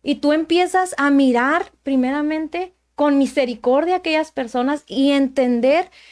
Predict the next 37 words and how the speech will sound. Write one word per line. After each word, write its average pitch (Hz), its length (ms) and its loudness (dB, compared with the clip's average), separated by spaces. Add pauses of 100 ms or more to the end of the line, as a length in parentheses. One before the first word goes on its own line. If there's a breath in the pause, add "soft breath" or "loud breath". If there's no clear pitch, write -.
(220 loud breath)
que 294 120 -2
todo 302 320 0
lo 392 180 2
que 269 100 0
pasó 220 400 -2
fue 285 200 -2
por 302 180 -2
un 294 120 -2
proceso, 294 560 -2
fue 277 160 2
una 285 220 2
escuela, 269 500 0
fue 254 140 -4
un 254 80 -2
aprendizaje. 233 920 -4 (540 soft breath)
Fue 277 120 0
un 302 60 2
aprendizaje 311 600 0
porque 262 320 -4
tal 247 220 0
vez 294 160 0
un 285 120 0
día 285 280 -2
como, 220 400 -2
como 220 280 0
yo 214 200 0
hoy 262 280 2
aquí, 277 460 -6
vas 233 240 -4
a 277 60 2
estar 269 420 -4
predicando 233 500 -2
la 208 160 -4
palabra, 233 400 0
vas 247 160 -2
a 269 40 2
estar 277 360 -2